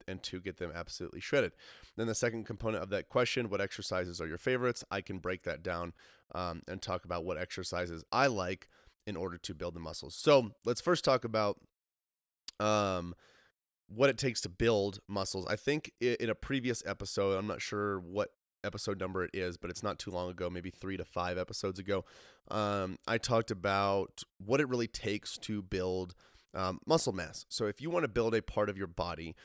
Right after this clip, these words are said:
let's say you wanna build your glutes or your hamstrings, or you wanna build your shoulders in this case, uh, you are going to need to increase the size of your muscle cells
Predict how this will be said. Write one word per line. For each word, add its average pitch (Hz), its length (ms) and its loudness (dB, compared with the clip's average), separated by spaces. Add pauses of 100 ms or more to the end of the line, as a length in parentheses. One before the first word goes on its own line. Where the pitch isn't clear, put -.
(240)
let's 98 140 -4
say 101 120 0
you 104 100 0
wanna 95 180 0
build 90 300 -4
your 104 100 -4
glutes 110 500 -2
or 85 200 -4
your 95 180 -4
hamstrings, 92 720 -2
or 80 140 -4
you 95 120 -4
wanna 92 200 -4
build 95 260 -2
your 113 100 -2
shoulders 98 600 -2 (100)
in 95 140 -4
this 85 160 -4
case, 82 400 -6 (360)
uh, 95 300 -2 (420)
you 127 280 2
are 156 80 6
going 131 300 2
to - 120 -4
need 117 300 -2
to 110 360 0
increase 135 680 -2
the 110 180 -6
size 113 580 2
of 98 540 -2
your 95 320 -2
muscle 98 380 0
cells 92 480 0